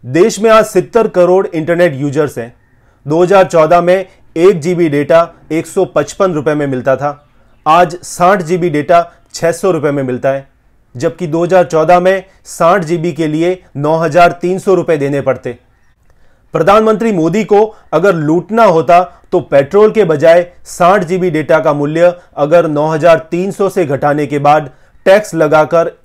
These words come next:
एक हजार भी कर देते तो भी उनकी जय जयकार हो रही होती और सरकार को हर साल लगभग तीन से चार लाख करोड़ की एक्स्ट्रा इनकम हो रही होती।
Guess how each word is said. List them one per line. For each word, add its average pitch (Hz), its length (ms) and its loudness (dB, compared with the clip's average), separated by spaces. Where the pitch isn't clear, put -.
एक 190 200 4
हजार 156 380 2
भी 220 120 0
कर 147 200 -2
देते 151 320 -4
तो 170 140 2
भी 185 120 -2
उनकी 175 340 -2
जय 151 240 -2
जयकार 165 400 2
हो 143 120 0
रही 139 140 -2
होती 117 320 -8
और 160 120 2
सरकार 170 480 2
को 175 180 0
हर 156 240 2
साल 170 260 2
लगभग 147 460 0
तीन 190 220 -4
से 185 220 0
चार 165 380 2
लाख 165 240 2
करोड़ 151 260 -4
की 165 160 -14
एक्स्ट्रा 170 500 0
इनकम 156 300 0
हो 143 140 -2
रही 139 120 -2
होती। 117 300 -8